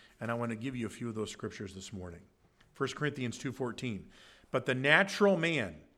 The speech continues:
does not receive the things of the Spirit of God, for they are foolishness to him, nor can he know them, because they are spiritually discerning." Let me tell you something.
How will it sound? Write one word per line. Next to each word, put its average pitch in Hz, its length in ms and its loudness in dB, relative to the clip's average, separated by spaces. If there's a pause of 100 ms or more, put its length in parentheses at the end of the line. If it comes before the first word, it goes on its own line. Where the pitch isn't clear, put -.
(1040)
does 117 220 -2
not 151 280 6
receive 196 400 4
the 147 100 4
things 127 280 0
of 143 80 2
the 139 100 2
Spirit 139 560 2
of 143 200 -2
God, 139 400 0 (360)
for 190 160 4
they 214 160 6
are 233 140 8
foolishness 226 640 0
to 107 100 -4
him, 95 200 -8 (580)
nor 175 560 2 (160)
can 170 300 -2
he 160 540 -4
know 180 280 4
them, 104 320 -2 (260)
because 139 380 0
they 143 140 2
are 120 140 6
spiritually 196 840 2 (160)
discerning." 117 540 -2 (240)
Let - 800 -20
me 226 100 -2
tell 214 180 2
you 180 80 4
something. 98 380 -4